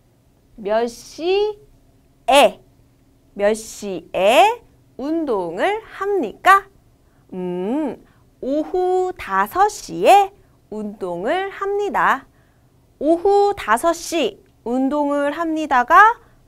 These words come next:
아닙니다. 오후 다섯 시에 운동을 합니다.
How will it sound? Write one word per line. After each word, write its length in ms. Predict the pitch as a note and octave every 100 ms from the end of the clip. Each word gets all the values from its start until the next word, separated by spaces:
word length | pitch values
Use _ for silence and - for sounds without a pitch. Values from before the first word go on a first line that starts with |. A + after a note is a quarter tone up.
| _
아닙니다. 1000 | E3 F3+ G#3+ E4+ F4+ F4+ A3 F3+ B3 G#3+ - _ _ _ _ _
오후 560 | - B3+ D4 C#4+ F4 F4
다섯 540 | - F#3 F#3+ G3+ G3+ F#3
시에 580 | - - D#4+ G4 G#4 - _ _ - D4+ G#4 G#4+ _ _ _ _ _ _
운동을 800 | G#3 B3+ C#4+ A#3+ F#3+ E3+ B3+ G4
합니다. 960 | G4+ - G4+ G4 G4+ F#4 E4+ E4+ E4+